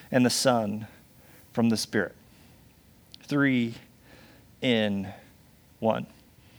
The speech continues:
So I know that's kind of a crash course on, on the Holy Ghost.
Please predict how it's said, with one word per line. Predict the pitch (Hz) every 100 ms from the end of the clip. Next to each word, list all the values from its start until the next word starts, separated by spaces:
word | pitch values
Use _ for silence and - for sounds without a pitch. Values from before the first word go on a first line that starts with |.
| - - - - -
So | 190
I |
know | 196 214
that's | 185
kind | - 202
of | 151
a |
crash | - 185 175 180 -
course | 175 143 131 -
on, | 147 143 131 - - - - -
on | 160
the | 151
Holy | - 175 180 170 139
Ghost. | 135 135 120 -